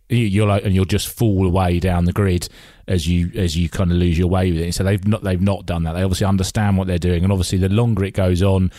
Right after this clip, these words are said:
with them bringing their own bits on, which aren't coming from the Mercedes factory, you know, <laughs> they're doing their own bits. Um, yeah, the, the further away from that philosophy you get, and you kind of got, got your, go down your own path. So I think last year there were obviously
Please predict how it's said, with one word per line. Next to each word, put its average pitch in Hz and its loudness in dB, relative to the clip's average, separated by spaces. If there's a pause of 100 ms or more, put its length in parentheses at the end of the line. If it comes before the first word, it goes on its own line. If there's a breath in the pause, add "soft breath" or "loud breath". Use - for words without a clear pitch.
(160 loud breath)
with 85 -2
them 92 2
bringing 95 2
their 92 2
own 92 2
bits - -4
on, 90 2
which 98 -2
aren't 107 0
coming 104 2
from 107 0
the 98 2
Mercedes 95 -2
factory, 101 -6
you 87 -2
know, 90 0
<laughs> 95 0
they're 113 0
doing 113 0
their 101 2
own 98 2
bits. - -6 (460 loud breath)
Um, 92 2 (420 loud breath)
yeah, 90 0
the, 92 0 (120)
the - -2
further 107 0
away 95 2
from 95 -2
that 87 -4
philosophy 92 -4
you 87 -2
get, 92 -2
and 92 -2
you 85 0
kind 90 0
of 82 -2
got, 87 -6 (260)
got - -10
your, 92 2 (200)
go 87 0
down 87 0
your 87 2
own 87 2
path. 87 0
So 98 0 (260 loud breath)
I 110 0
think 131 0
last 120 0
year 90 0
there 90 0
were 92 2
obviously 85 -2